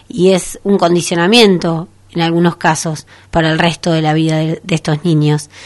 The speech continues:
Así que sí, yo trabajo con, mucho con niños, no tengo una especialización posgrado hecha, pero sí he capa-, me he capacitado mucho para trabajar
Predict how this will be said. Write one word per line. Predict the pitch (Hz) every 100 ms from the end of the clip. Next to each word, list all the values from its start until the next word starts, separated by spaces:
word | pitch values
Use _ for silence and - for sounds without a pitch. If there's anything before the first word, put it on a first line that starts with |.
| - - -
Así | 160 -
que | 185 180
sí, | - 196
yo | -
trabajo | 214 202 202 208
con, | 185
mucho | 190 226 208 170
con | 175
niños, | 175 185 190 240 269 - _
no | 190 180
tengo | 202 196
una | 185
especialización | 175 160 170 156 151 156 - 190 185 175 160
posgrado | - 160 180 175 180 180
hecha, | 180 190 196 220
pero | 185
sí | 170 - 175
he | 180 180
capa-, | 156 - 175
me | 180
he |
capacitado | 170 165 170 175 190
mucho | 190 196 208
para | 185 170
trabajar | 175 - 190 -